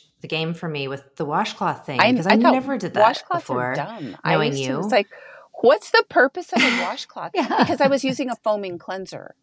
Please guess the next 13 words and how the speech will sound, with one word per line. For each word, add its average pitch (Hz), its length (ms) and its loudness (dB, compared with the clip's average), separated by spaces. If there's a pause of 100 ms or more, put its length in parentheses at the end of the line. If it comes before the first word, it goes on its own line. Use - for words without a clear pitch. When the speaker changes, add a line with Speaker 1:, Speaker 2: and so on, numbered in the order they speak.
(560)
Speaker 2:
So, 214 440 4
you 214 180 -8
know, 190 160 -8
you, 190 140 -8
there 190 160 -8
really 202 200 -6
wasn't 202 480 -6
a 175 60 -14
need 156 100 -10
Speaker 1:
Right. - 260 0
Speaker 2:
for 139 260 -8
it. - 200 -12 (120)
But 180 160 0